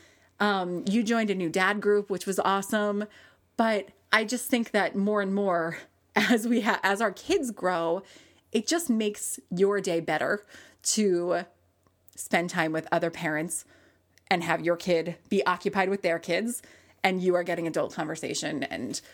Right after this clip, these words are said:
everything just feels much easier. <laughs> What do you think?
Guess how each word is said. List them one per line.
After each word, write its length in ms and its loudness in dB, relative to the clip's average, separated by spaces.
everything 460 -2
just 240 -10
feels 440 -8
much 480 -4
easier. 360 -8
<laughs> 80 -2
What 120 0
do 60 4
you 80 0
think? 300 -6